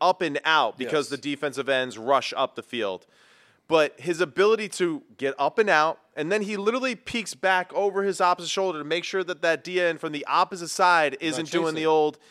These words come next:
Speaker 1: you know, roundhouse sack on him. And his arm flexibility while running to his left, throwing against his body, uh,
Speaker 2: Oh,
Speaker 1: those
Speaker 2: no,
Speaker 1: were
Speaker 2: no, you, you
Speaker 1: phenomenal.
Speaker 2: can't, you can't do that.
Speaker 1: I mean, those were huge plays.
Speaker 2: No,
Speaker 1: All
Speaker 2: no,
Speaker 1: those were
Speaker 2: you,
Speaker 1: huge,
Speaker 2: you
Speaker 1: you
Speaker 2: can't.
Speaker 1: know, for them to stay on,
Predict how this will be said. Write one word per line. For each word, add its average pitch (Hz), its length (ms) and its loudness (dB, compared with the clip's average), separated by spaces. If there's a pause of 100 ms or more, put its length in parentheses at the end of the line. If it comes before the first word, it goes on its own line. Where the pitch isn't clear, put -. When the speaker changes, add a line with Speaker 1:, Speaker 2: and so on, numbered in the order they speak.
(100)
Speaker 1:
you 156 100 -4
know, 147 140 4
roundhouse 147 920 2
sack 127 420 0
on 123 180 0
him. 120 180 -6 (440)
And 156 420 -2 (680)
his 131 220 -6
arm 156 260 2
flexibility 170 560 -2
while 117 180 2
running 143 300 2
to 143 120 -8
his 110 180 -6
left, 160 320 2
throwing 139 260 0
against 139 360 -4
his 117 140 -10
body, 151 560 2 (320)
uh, 120 280 0
Speaker 2:
Oh, 110 60 -18
Speaker 1:
those 156 220 4
Speaker 2:
no, 220 80 4
Speaker 1:
were - 80 4
Speaker 2:
no, - 60 4
you, 208 60 2
you 165 60 4
Speaker 1:
phenomenal. 160 420 2
Speaker 2:
can't, 160 120 -2
you 151 120 -2
can't 131 340 -6
do 120 180 -4
that. 82 260 -8
Speaker 1:
I 131 60 2
mean, 135 180 -2
those 156 180 4
were 135 80 -2
huge 185 380 -6
plays. 95 400 -2
Speaker 2:
No, 139 80 -4
Speaker 1:
All 170 180 6
Speaker 2:
no, 147 80 2
Speaker 1:
those 123 140 0
were 117 100 -2
Speaker 2:
you, 113 80 -8
Speaker 1:
huge, 180 760 -4
Speaker 2:
you 120 100 -14
Speaker 1:
you 113 40 -14
Speaker 2:
can't. 135 220 -6
Speaker 1:
know, 123 160 4
for 139 120 -6
them 127 180 -2
to 120 60 -8
stay 123 260 -2
on, 104 260 -4